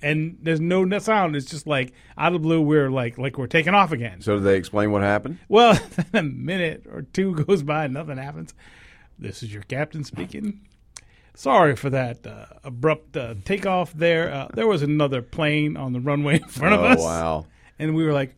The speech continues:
Speaker 1: "Oh." So then, uh, it, they went out of business very soon afterwards.
Speaker 2: Yeah, you think? Well, you
Speaker 1: So
Speaker 2: know, the worst, the worst, uh, airline disaster in history involved, uh, a plane landing on top of another plane.
Speaker 1: Yeah.
Speaker 2: So you had a landing. This was in Canary Islands. I was in high school. Uh, I heard this on the radio. Like, seven hundred people died.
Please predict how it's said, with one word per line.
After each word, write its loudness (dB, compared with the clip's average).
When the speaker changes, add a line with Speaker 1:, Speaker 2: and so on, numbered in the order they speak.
Speaker 1:
"Oh." 4
So -4
then, 0
uh, -2
it, 2
they 4
went 4
out 2
of -4
business 0
very -6
soon -10
afterwards. -8
Speaker 2:
Yeah, 2
you 0
think? -4
Well, 0
you 4
Speaker 1:
So 6
Speaker 2:
know, 6
the 6
worst, 2
the 0
worst, 0
uh, 2
airline 0
disaster -2
in -4
history -4
involved, -2
uh, -4
a -12
plane -2
landing -2
on -6
top -4
of -10
another -6
plane. -4
Speaker 1:
Yeah. -4
Speaker 2:
So -2
you 0
had -2
a -2
landing. -2
This -4
was -8
in -8
Canary -4
Islands. -6
I -4
was -6
in -8
high -4
school. -10
Uh, -4
I -6
heard -6
this -8
on -8
the -6
radio. -2
Like, -6
seven -4
hundred -4
people -6
died. -8